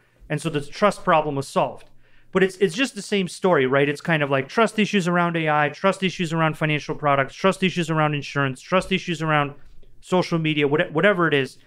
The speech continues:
I, I, I think that's what, um, people looking at this industry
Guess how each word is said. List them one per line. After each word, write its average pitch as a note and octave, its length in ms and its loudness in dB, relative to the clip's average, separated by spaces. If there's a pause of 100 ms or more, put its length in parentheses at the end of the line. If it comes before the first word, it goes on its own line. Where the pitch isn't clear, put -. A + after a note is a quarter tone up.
(460)
I, D#3+ 300 0
I, E3+ 280 0
I D#3+ 80 4
think B3+ 400 0 (320)
that's G3+ 540 0
what, E3+ 500 0
um, D3 460 -2 (840)
people G3 340 0
looking G3 300 0
at D#3+ 140 0
this E3 180 -6
industry E3 720 -2